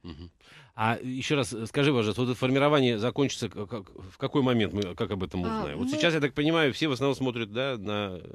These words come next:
Speaker 1: американский
Speaker 2: А,
Speaker 1: рынок.
Speaker 2: мы об этом узнаем, когда, во-первых, немного стабилизируется, стабилизируется, а, сырьевой рынок. Вот сейчас
Speaker 1: Мгм.
Speaker 2: он, м, на самом деле происходит вполне логичное движение. Это, наконец, происходит выход всех инвесторов из золота, то есть такой абсолютно фундаментально ненужный никому актив. Ну,
Speaker 1: Мгм.
Speaker 2: фундаментально на этих уровнях, даже на этих уровнях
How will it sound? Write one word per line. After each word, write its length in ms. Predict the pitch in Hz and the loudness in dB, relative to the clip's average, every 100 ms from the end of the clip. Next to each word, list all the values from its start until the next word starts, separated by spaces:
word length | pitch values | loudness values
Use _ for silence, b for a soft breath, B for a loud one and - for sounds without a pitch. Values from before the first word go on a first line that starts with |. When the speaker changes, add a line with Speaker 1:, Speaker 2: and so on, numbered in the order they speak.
| - | -10
Speaker 1:
американский 520 | 98 104 95 85 - | -8 -6 -6 -6 -4
Speaker 2:
А, 0 | |
Speaker 1:
рынок. 280 | 240 247 285 | -2 0 0
Speaker 2:
мы 60 | 285 | -2
об 80 | 254 | -4
этом 180 | 254 247 | -4 -4
узнаем, 300 | 233 233 208 | -4 -4 -6
когда, 340 | 214 214 220 | -4 -2 -2
во-первых, 460 | 202 208 190 180 208 | -2 -4 -4 -6 -6
немного 340 | 208 214 175 | -6 -6 -6
стабилизируется, 540 | - 185 190 196 - - 196 | -6 -6 -6 -6 -8 -12 -12
стабилизируется, 840 | - 208 208 196 165 160 - - | -6 -4 -2 -2 -2 -6 -8 -10
а, 680 | 170 170 165 - - 87 185 | -8 -6 -8 -8 -12 -12 -14
сырьевой 420 | - 202 202 175 | -8 -6 -4 -4
рынок. 240 | 147 208 247 | -4 -4 -4
Вот 80 | 220 | -6
сейчас 220 | - 311 | -4 -4
Speaker 1:
Мгм. 20 | |
Speaker 2:
он, 100 | 240 | -4
м, 640 | 202 190 175 - 185 180 175 | -6 -8 -10 -10 -12 -14 -12
на 80 | 196 | -4
самом 180 | 240 | -4
деле 180 | 240 226 B B B - | -2 -6 B B B -10
происходит 260 | 202 285 | -4 -4
вполне 240 | - 208 233 | -2 -2 -2
логичное 380 | 214 226 220 | -4 -6 -6
движение. 380 | 208 214 214 160 | -4 -4 -4 -4
Это, 120 | - | -6
наконец, 380 | 170 180 214 202 | -6 -6 -4 -6
происходит 540 | - 170 - 202 175 170 | -6 -8 -6 -6 -6 -2
выход 340 | 214 208 165 - | -4 -2 -6 -6
всех 300 | - 190 180 | -6 -6 -4
инвесторов 420 | 175 165 - 160 | -6 -6 -6 -10
из 160 | - 175 | -10 -8
золота, 400 | 165 151 - 269 | -8 -8 -8 -8
то 80 | 214 | -8
есть 100 | - | -10
такой 180 | 170 | -10
абсолютно 480 | 160 - 190 175 165 - | -10 -6 -6 -8 -10 -8
фундаментально 600 | 190 208 220 196 156 151 | -6 -4 -2 -4 -4 -6
ненужный 640 | 160 170 185 214 165 156 | -8 -8 -4 -4 -4 -8
никому 300 | 143 - 160 | -10 -10 -10
актив. 240 | 196 - - | -10 -10 -10
Ну, 140 | 208 | -10
Speaker 1:
Мгм. 260 | 101 165 226 | -6 -6 -6
Speaker 2:
фундаментально 460 | 185 190 220 302 240 | -8 -8 -4 -4 -4
на 40 | |
этих 180 | 185 196 | -6 -8
уровнях, 300 | 196 180 156 | -8 -8 -8
даже 200 | 160 165 | -8 -6
на 140 | 180 | -4
этих 220 | 185 151 - | -6 -8 -14
уровнях 260 | 180 151 | -16 -16